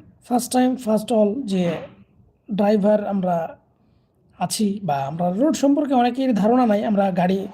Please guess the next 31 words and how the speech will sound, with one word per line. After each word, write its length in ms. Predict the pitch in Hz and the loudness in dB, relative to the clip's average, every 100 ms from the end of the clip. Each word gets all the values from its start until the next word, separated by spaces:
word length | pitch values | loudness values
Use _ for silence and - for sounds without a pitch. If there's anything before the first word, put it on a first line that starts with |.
| - | -2
চালাই 380 | 240 240 196 226 - _ _ _ _ _ - | 2 4 4 0 -6 _ _ _ _ _ -6
এবং 220 | 202 202 | 0 2
গাড়ি 240 | 202 214 240 | 4 4 6
নিয়ে 320 | 254 254 254 | 6 6 4
চলাচল 340 | 254 240 254 | 2 2 2
করি 180 | 247 240 | 2 4
রাস্তায়, 420 | 220 196 - 175 156 | 4 2 0 -2 -2
কিন্তু 220 | 208 214 | -2 -2
আসলে, 400 | 180 208 202 185 - _ _ _ _ _ - | -2 -2 -2 -2 -8 _ _ _ _ _ -8
আহ, 140 | 165 147 | -4 -2
আমাদের 400 | 165 170 160 - | -2 -2 -2 -4
রোডের 520 | 202 202 226 240 262 | 0 4 6 6 4
যে 100 | 226 | 2
কিছু 260 | 240 220 220 | 0 2 2
যে 140 | 180 | 2
দিক 320 | 180 175 233 226 | 0 2 2 2
নির্দেশনা 480 | 220 190 190 190 | 2 2 0 0
আছে 280 | 160 - 214 | 0 -2 -4
আমরা 360 | 220 196 185 196 | -2 0 0 -2
সেগুলো 420 | - 262 240 240 226 | -2 2 2 4 4
অনেকেই 360 | 220 240 277 | 2 2 4
জানি 240 | 226 185 170 | 4 2 0
না 120 | 170 | 0
এবং 260 | 175 190 | 0 0
অনেকেই, 560 | 208 220 226 240 247 247 - _ _ _ | 2 0 2 2 0 -2 -12 _ _ _
আহ, 140 | 190 175 | -2 2
জানলেও 360 | 233 262 285 | 2 4 6
মানার 260 | 254 226 220 | 6 6 4
চেষ্টা 320 | 269 254 269 | 2 0 2
করি 140 | 247 | 4
না। 140 | 208 | 4